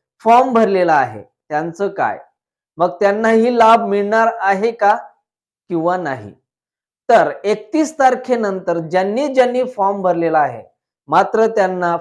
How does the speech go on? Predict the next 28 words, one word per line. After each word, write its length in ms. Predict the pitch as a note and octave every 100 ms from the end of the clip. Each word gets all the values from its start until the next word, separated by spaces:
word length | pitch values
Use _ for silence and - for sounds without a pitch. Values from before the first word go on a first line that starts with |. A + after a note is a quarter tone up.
| -
फक्त 320 | A3 - - A3+
सप्टेंबर 640 | A3+ G#3+ - A#3 A#3 A#3
महिन्याचे 500 | A3 G3 F3+ E3+ G3+
पंधराशे 640 | G3+ F3 E3 D#3 D#3 - E3+
रुपये 260 | C#3+ E3+
मिळणार 360 | G3+ G#3 E3+ C#3+
आहेत. 280 | B2 A2+ _ _ _ _ _ _
म्हणजे 380 | E3+ F#3 G#3+ B3 B3+
गेल्या 360 | C3+ E3 F#3+ A3+
तीन 420 | A3+ - B3 C#4+
हजार 380 | C4 G#3 G#3 A3+
रुपयाचा 640 | G#3 G3 F#3 F#3 G3 G3+ A#3 - _ -
लाभ 440 | D#3 G3 A3+ A#3
त्यांना 440 | - A3 G3+ G3 G#3+
मिळणार 540 | F#3 E3+ D#3 E3 F#3
नाहीये, 460 | F3+ G3+ G3 C#3+ B2 -
असं 220 | C#3 F3
जीआर 360 | D3+ E3 F3 F3
मध्ये 280 | C#3+ D#3+
सांगितलेलं 600 | F#3 G#3 G3+ F#3 D#3 C#3+
आहे. 680 | B2+ A2+ _ _ _ _ - -
मग 160 | F#3 A3
हे 80 | B3
असं 300 | A3+ A3+ C4+
का? 240 | C4+ A#3+ B2+ - - -
कारण 240 | D#3 F#3
की 140 | F#3+ A#3
त्यांनी 460 | A#3+ F#3+ F#3+ G3